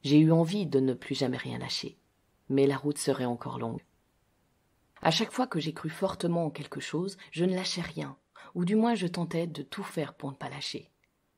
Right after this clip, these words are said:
avant de finir par lâcher. Car il est vrai aussi que l'une des plus grandes difficultés pour un enfant victime d'abus devenu adulte, c'est de croire en lui.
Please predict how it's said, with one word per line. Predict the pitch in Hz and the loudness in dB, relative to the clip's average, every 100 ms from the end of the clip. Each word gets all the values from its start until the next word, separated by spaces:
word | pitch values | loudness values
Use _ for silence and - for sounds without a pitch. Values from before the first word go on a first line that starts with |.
| _ _ _ _ _ - | _ _ _ _ _ -8
avant | 139 135 143 | -4 -2 -2
de | 147 | -4
finir | - 147 143 139 | -8 -8 -8 -8
par | 147 | -10
lâcher. | 139 151 - 139 _ _ _ _ _ _ _ _ _ - _ - | -8 -8 -8 -10 _ _ _ _ _ _ _ _ _ -20 _ 0
Car | 185 | 4
il | 208 | 6
est | 208 | 6
vrai | 220 | 6
aussi | 233 170 214 | 2 2 -2
que | 202 180 | -2 0
l'une | 180 | 0
des | 175 | 0
plus | 156 156 | -2 -4
grandes | 156 202 214 | -2 0 -2
difficultés | 165 - 156 143 - 143 | -4 -10 -8 -8 -6 -6
pour | - 143 | -4 -2
un | 151 | -2
enfant | 160 165 - 185 - - - | -2 -4 -6 -6 -8 -20 -8
victime | 156 185 - 190 180 | -8 -8 -4 0 2
d'abus | 147 135 147 156 | 2 0 -4 -4
devenu | 135 131 131 131 | -2 -2 -2 -2
adulte, | 131 151 190 - - _ _ - - | -2 -4 -4 -8 -20 _ _ -20 -20
c'est | - 180 | -4 0
de | 175 | 2
croire | 180 - 160 143 | 2 -2 -4 -6
en | 135 | -8
lui. | 135 - | -10 -14